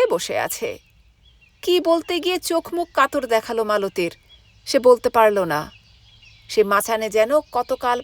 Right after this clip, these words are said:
পর দীর্ঘ এক মরুভূমি পার হয়ে এক মরুদ্যানে উঠে এসেছে। মালতী ফের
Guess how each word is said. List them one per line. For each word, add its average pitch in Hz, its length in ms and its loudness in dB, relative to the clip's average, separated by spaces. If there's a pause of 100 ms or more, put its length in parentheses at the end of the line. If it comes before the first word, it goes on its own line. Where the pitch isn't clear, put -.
পর 226 260 2 (440)
দীর্ঘ 247 340 -4
এক 247 220 2
মরুভূমি 233 580 -2
পার 240 320 0
হয়ে 277 300 -2
এক 220 220 0
মরুদ্যানে 226 640 -2
উঠে 160 280 -6
এসেছে। 123 540 -8 (1000)
মালতী 180 380 -4
ফের 262 300 -2